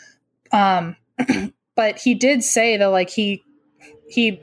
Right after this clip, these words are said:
made one last comment in nineteen forty-six where he said that he had kept in touch with the X family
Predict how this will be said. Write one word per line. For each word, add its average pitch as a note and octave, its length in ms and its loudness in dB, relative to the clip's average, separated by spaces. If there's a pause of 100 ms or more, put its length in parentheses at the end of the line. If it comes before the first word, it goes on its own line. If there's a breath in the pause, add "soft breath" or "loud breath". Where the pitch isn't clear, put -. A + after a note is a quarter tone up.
(160)
made A3+ 280 0
one A#3 200 2
last G#3 260 -2
comment G3 440 0
in G3 160 -2
nineteen F#3+ 340 -4
forty-six F#3 540 -2
where G#3 80 0
he F#3+ 80 0
said G3 180 -2
that F#3+ 120 -2
he A3 120 -6
had G3 140 -4
kept B3+ 220 -4
in B3+ 80 4
touch A3+ 200 -2
with A3+ 100 -4
the G#3 120 -2
X - 240 -6
family G3 540 -4